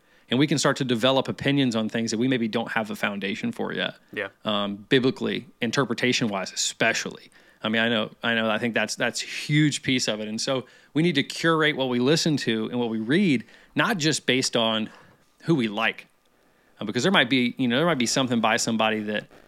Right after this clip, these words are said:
Speaker 1: that is really impactful and, and something I need to take in as a believer where I am maturity-wise. Um, but he might have another video or another thing that,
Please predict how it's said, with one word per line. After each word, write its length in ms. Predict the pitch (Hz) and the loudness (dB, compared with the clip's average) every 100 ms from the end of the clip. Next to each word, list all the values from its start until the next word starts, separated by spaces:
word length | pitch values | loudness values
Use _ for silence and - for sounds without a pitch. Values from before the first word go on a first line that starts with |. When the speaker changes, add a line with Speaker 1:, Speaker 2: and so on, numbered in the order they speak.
| - - | -8 -4
Speaker 1:
that 160 | 113 | -2
is 120 | 107 | -2
really 480 | 110 123 170 165 143 | -4 2 4 6 4
impactful 500 | 123 131 120 - 117 | 2 4 2 2 0
and, 140 | 113 113 | 0 0
and 240 | 107 104 104 | -2 -2 -2
something 300 | 127 117 110 | -2 0 0
I 100 | 113 | 2
need 340 | 113 120 117 | 4 2 0
to 60 | 143 | -2
take 300 | - 113 113 | -4 -2 -2
in 140 | 110 | -2
as 120 | 110 | -2
a 60 | 110 | -4
believer 400 | 104 110 113 110 | -4 -2 -2 -2
where 140 | 107 | -2
I 140 | 107 107 | -2 -2
am 140 | 107 | -4
maturity-wise. 800 | 104 - 113 113 104 104 98 - - - _ _ | -6 -4 -4 -4 -4 -6 -6 -8 -14 -20 _ _
Um, 120 | 107 | -4
but 80 | 113 | 2
he 60 | 202 | 4
might 120 | 220 | 4
have 160 | 147 123 | 4 4
another 360 | 117 135 143 | 4 4 4
video 320 | 120 117 113 | 4 2 2
or 120 | 113 107 | 0 0
another 240 | 120 113 | 0 -2
thing 360 | - 117 123 | 0 -2 0
that, 140 | 113 | -2